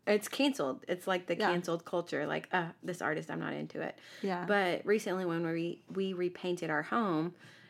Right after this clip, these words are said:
Speaker 1: we did only records.
Speaker 2: Mm-hmm.
Speaker 1: And it was really neat to see how the artist, 'cause I will listen to albums now, but it was
Speaker 2: Mm-hmm.
Speaker 1: different. It was like interactive listening.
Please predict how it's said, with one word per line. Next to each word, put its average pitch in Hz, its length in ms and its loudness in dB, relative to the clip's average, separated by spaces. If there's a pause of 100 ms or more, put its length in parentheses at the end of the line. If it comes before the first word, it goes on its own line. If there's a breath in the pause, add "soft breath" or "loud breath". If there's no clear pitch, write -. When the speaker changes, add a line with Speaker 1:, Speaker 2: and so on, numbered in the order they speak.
Speaker 1:
we 190 200 2
did 180 440 4 (180)
only 170 800 0 (280)
records. 202 680 0 (120)
Speaker 2:
Mm-hmm. 208 260 2 (320 loud breath)
Speaker 1:
And 208 340 4 (720)
it 233 100 10
was 226 180 4
really 254 340 6
neat 190 400 2
to 196 100 0
see 196 220 0
how 180 180 2
the 170 140 0
artist, 170 800 0 (800)
'cause 226 140 2
I 262 140 6
will 196 220 4
listen 175 300 0
to - 160 -4
albums 160 460 0
now, 156 340 2 (320 loud breath)
but 214 120 4
it 214 40 8
was 185 200 6
Speaker 2:
Mm-hmm. 180 100 -8
Speaker 1:
different. 180 680 0 (100)
It - 560 -20
was 202 80 -2
like - 180 2
interactive 170 560 2
listening. 156 580 -2